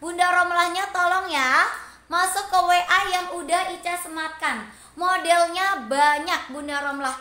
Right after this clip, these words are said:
Modelnya banyak, nanti Bunda bisa mampir ke sini. Ica outletnya udah pindah, udah pindah juga tokonya ya Bunda Romlah. Nomor W A-nya ganti sayang. Nomor W A-nya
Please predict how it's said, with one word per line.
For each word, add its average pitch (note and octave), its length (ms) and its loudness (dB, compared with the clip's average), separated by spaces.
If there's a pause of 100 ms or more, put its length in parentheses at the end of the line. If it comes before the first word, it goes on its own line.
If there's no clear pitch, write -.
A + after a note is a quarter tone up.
(280)
Modelnya E4 640 -2
banyak, D4 480 -6
nanti E4 320 -6
Bunda D#4+ 320 -4
bisa D#4 240 -6
mampir D4 480 -4
ke D4 80 -10
sini. C4+ 320 -10 (320)
Ica F4 640 2
outletnya F4 560 0
udah D4+ 320 2
pindah, C#4 560 2 (320)
udah E4+ 320 2
pindah E4+ 400 -2
juga E4 400 -2
tokonya D#4+ 480 -4
ya D#4+ 160 -2
Bunda C#4+ 560 2
Romlah. C#4 480 2 (400)
Nomor F4 320 4
W F4+ 80 6
A-nya F4+ 400 -2
ganti E4 640 0
sayang. A3 340 -6 (380)
Nomor D#4+ 260 -2
W D#4+ 80 2
A-nya D#4 320 0